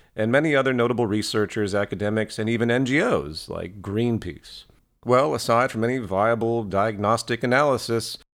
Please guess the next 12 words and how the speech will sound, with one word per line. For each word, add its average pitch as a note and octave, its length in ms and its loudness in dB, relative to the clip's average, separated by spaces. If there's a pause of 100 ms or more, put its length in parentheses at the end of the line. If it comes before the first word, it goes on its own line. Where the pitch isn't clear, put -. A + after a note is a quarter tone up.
(200)
the A#2 120 -2
solution D#3+ 520 2
orientation C3 720 0
is B2 140 0
always A2 480 2
the G#2 100 -2
same. G2+ 760 -4
It's - 240 -12
management, A#2 920 0 (500)
intervention A2 1000 0
through F#2 500 -4 (280)
policy, F2+ 800 -4